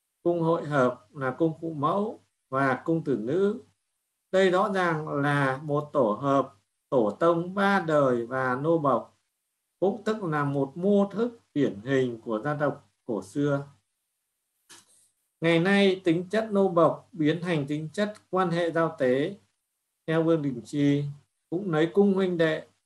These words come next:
xem là quan hệ với người ngang vai, lấy cung phụ mẫu xem là quan hệ với bậc trưởng bối, lấy cung tử nữ xem là quan hệ với những bậc thuộc vãn bối. Các sao ở ba cung vị này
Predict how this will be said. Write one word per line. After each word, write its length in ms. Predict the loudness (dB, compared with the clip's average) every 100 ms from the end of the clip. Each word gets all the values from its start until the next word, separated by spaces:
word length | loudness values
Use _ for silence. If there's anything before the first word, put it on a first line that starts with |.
| _ -4
xem 200 | -4 -2
là 120 | -2
quan 200 | -2 -2
hệ 220 | 0 -2 0
với 300 | 2 2 2
người 240 | 0 0
ngang 220 | -2 -6
vai, 480 | -2 -2 -2 -4 -10 _ _ _ _ -4
lấy 340 | 2 2 2
cung 200 | 0 -2
phụ 120 | -2 -2
mẫu 560 | 0 0 0 -6 -8 _ _ -4
xem 220 | -2 -2
là 120 | -4
quan 160 | -2 -2
hệ 180 | -2 -4
với 180 | -4 -2
bậc 200 | -4 -4
trưởng 280 | -2 -2 0
bối, 420 | 0 2 0 -2 -10 _ _ _ _ -6
lấy 440 | -2 2 0 0
cung 220 | -2 -2
tử 180 | 0 0
nữ 420 | 0 -2 0 -2 -4 _ _ _ _ -4
xem 280 | -2 -2
là 640 | -6 0 2 2 0 -4 -4
quan 200 | -2 -2
hệ 320 | 0 -2 -2
với 360 | -6 -2 0 0
những 360 | -2 -2 -2
bậc 160 | 0 0 -2 -4
thuộc 260 | -2 -2
vãn 300 | -6 -8 -4
bối. 340 | 0 2 2 0 -8 _ _ _ _ _
Các 180 | -8 -6
sao 240 | -4 0
ở 120 | 0 0
ba 220 | -2 -4
cung 280 | -2 -4 0
vị 140 | -2 -2
này 460 | -2 0 -2 -4